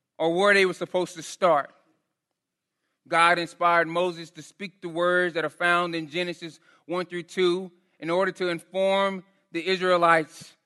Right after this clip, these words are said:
of some important matters as they begin their journey. God wanted to inform them of how he would be there and how he gives new starts when things seem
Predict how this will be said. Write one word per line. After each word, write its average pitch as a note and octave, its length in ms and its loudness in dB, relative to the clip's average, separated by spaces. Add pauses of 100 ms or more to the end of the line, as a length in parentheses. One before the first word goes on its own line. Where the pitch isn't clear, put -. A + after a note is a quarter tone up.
(160)
of C#3+ 120 -12
some F3 140 -6
important E3+ 640 -2 (520)
matters D3+ 480 0 (360)
as C#3+ 100 -10
they D#3+ 80 -4
begin D#3 420 -4
their D3 100 -6
journey. C#3+ 400 -4 (1400)
God F#3 360 4
wanted F#3+ 200 -4
to F#3 80 -6
inform G3+ 560 -2
them G3 240 -2
of E3+ 120 -2
how F#3 580 2 (300)
he F#3+ 120 -6
would E3+ 240 -8
be G3+ 220 -4
there G3 440 0 (220)
and D#3 160 -6
how G3 480 4
he F#3 140 -6
gives E3+ 380 -4
new F#3+ 240 -8
starts F3 640 -2
when D#3 140 -8
things F3 420 -6
seem D3+ 540 -8